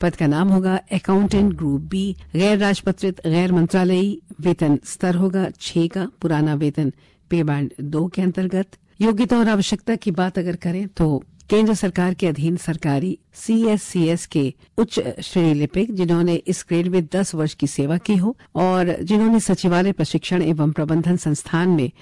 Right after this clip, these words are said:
रोकड़ एवं लेखा का कार्य किया हो, वहां से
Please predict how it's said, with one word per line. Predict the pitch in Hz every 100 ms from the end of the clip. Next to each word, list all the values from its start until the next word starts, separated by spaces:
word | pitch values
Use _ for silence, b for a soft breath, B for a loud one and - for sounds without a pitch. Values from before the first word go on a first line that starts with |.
| -
रोकड़ | 165 175 190 185
एवं | 165 156 139
लेखा | 143 143 170 151 - -
का | 156
कार्य | - 156 156
किया | 160 151 156
हो, | 160 196
वहां | 190 151
से | 147 151